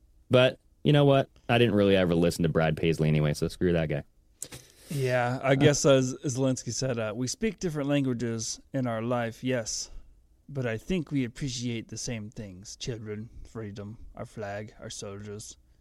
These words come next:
Speaker 2: the people, the biggest treasure we have, and friends."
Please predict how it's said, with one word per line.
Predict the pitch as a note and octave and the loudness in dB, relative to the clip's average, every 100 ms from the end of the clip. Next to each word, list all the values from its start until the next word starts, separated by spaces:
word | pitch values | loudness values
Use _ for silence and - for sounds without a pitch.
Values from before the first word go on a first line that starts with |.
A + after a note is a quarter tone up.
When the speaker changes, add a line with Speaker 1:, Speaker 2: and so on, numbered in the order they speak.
| _ _ _ _ _ _ - | _ _ _ _ _ _ -6
Speaker 2:
the | C3+ | -2
people, | C#3+ C3 C#3 C#3 A#2+ - - _ - - | 2 2 2 2 0 -10 -20 _ -20 -12
the | C3 | -8
biggest | B2+ D#3 C#3+ A#2+ - | -2 0 0 -4 -2
treasure | D#3 B2+ C3+ | 0 0 0
we | B2+ | -2
have, | A#2+ B2 B2 A#2+ - - _ _ - _ _ _ _ _ - | 0 0 0 -2 -8 -20 _ _ -20 _ _ _ _ _ -10
and | B2 A2+ | -8 -8
friends." | - G#2+ F#2+ G2 - | -10 -10 -10 -10 -10